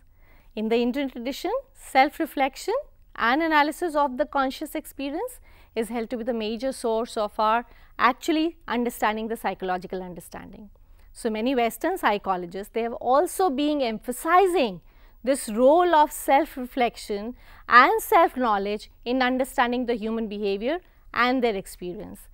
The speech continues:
So regardless of the differences in the way, how do we see psychologists go about to study the behavior, mental processes and experiences? They seek to understand, explain,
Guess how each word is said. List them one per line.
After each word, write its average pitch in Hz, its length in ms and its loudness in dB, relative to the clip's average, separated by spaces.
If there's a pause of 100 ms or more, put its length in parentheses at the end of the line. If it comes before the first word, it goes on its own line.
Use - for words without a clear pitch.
(200)
So - 140 -6
regardless 220 580 2
of 277 100 -2
the 294 80 -2
differences 311 640 -2 (200)
in 277 160 0
the 277 100 4
way, 220 400 4 (340)
how 269 220 8
do 262 140 -2
we 247 100 -2
see 202 360 -8 (300)
psychologists 262 840 4
go 240 380 4
about 208 480 4 (260)
to 262 100 -4
study 277 400 4
the 339 140 2
behavior, 294 760 0 (720)
mental 392 300 -2
processes 202 800 -4 (360)
and 262 240 4
experiences? 180 920 -6 (340)
They 240 120 0
seek - 580 0
to 339 240 -2
understand, 240 920 2 (420)
explain, 240 920 4